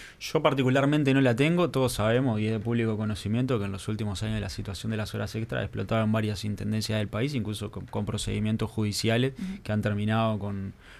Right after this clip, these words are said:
Speaker 1: con algunos jerarcas departamentales, eh, procesados. Particularmente no me he centrado en la comparación con las otras intendencias, me he centrado en el estudio profundo de lo que ha sucedido acá en, en Montevideo, porque en realidad yo soy legislador de acá de,
Speaker 2: Ujú.
Speaker 1: de, de,
Speaker 2: Ujú.
Speaker 1: de la ciudad.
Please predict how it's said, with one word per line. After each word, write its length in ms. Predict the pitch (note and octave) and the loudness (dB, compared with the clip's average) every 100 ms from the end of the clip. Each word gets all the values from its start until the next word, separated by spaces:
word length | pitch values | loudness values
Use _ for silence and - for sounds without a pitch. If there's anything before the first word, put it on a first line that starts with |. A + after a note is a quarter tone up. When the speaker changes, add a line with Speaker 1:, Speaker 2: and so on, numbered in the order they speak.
| - | -6
Speaker 1:
con 160 | G2+ | -2
algunos 340 | G#2 G#2+ A#2 - | 2 4 4 2
jerarcas 380 | G#2 A2+ A2+ A2 | 2 2 2 0
departamentales, 1000 | A2 A2 G#2+ G#2+ G#2+ A2+ A2 G#2 - - | 0 0 0 0 2 2 2 0 -4 -4
eh, 240 | G#2+ G2+ G2 | -2 -2 -2
procesados. 800 | A2 G#2+ G#2+ - A#2+ G#2+ G2+ - - - - | 0 2 2 4 4 4 0 -8 -18 -18 -4
Particularmente 640 | - A2+ A#2+ C3 D3 D#3 D#3 | 2 6 6 6 6 6 6
no 160 | D3+ | 6
me 180 | D#3 D3+ | 6 6
he 40 | D#3+ | 6
centrado 520 | D3 B2+ C3+ D3+ D3 | 6 6 6 6 6
en 60 | |
la 120 | A#2 A2+ | 4 4
comparación 580 | A2 A2 A2 - B2+ | 2 2 0 2 2
con 120 | B2 A#2 | 4 2
las 200 | G#2 A#2+ | 0 -2
otras 280 | A2+ A2+ | -2 -2
intendencias, 800 | A2+ G#2+ A2 A#2 C3+ D#3+ F3 F3 - - - - - | -2 0 2 4 2 2 0 -2 -4 -20 -20 -10 0
me 200 | G#2+ A#2 | 2 4
he 20 | |
centrado 560 | A#2+ G#2+ A2 A#2+ B2 | 4 4 6 6 6
en 80 | A2+ | 6
el 100 | G#2+ | 4
estudio 440 | G#2 - A#2+ A#2+ G#2+ | 0 4 6 6 4
profundo 500 | G#2+ - A#2 B2 A#2+ | 2 2 2 4 4
de 100 | G#2 | 2
lo 160 | G2+ | -2
que 80 | F#2 | -4
ha 60 | G#2 | -4
sucedido 480 | A2 - G#2 G#2+ G#2 | -4 -4 0 0 0
acá 300 | G2+ G#2+ G#2 | 0 0 0
en, 180 | G2+ | -2
en 140 | G#2 G#2+ | -4 -2
Montevideo, 460 | G#2+ G#2 A2+ C3+ | -2 0 0 2
porque 240 | G#2 G2+ G2 | 0 -4 -4
en 40 | |
realidad 300 | G2+ G2+ A2 | -4 -2 -2
yo 120 | G#2+ | -2
soy 180 | G#2 G#2 | -4 -4
legislador 500 | G2+ G2+ G2+ G2+ G#2 | -6 -6 -4 -2 0
de 60 | G#2 | -2
acá 180 | G2+ A2 | 0 -2
de, 140 | G#2 | 0
Speaker 2:
Ujú. 140 | G2+ F2+ G2+ | -2 -2 -2
Speaker 1:
de, 120 | G#2 | -4
de, 380 | G2+ G2+ G#2+ G#2 | -4 -2 0 0
Speaker 2:
Ujú. 140 | F#2+ G#2 | -2 0
Speaker 1:
de 120 | A2 | 2
la 120 | A2 | 2
ciudad. 340 | - B2+ B2+ | 2 4 4